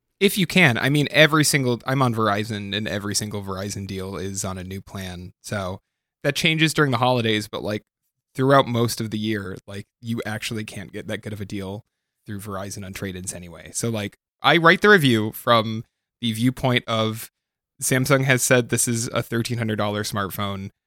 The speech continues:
I am aware of the fact that deals exist.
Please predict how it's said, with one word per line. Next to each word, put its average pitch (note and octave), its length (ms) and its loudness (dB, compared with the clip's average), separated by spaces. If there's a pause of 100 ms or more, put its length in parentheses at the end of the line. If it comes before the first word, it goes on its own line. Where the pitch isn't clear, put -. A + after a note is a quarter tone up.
(200)
I A2+ 100 -8
am G#2 120 -6
aware G#2+ 380 -2
of G#2+ 80 -6
the G#2+ 80 -4
fact G2 340 -4
that F#2 140 -18
deals G2 280 -6
exist. F2+ 600 -6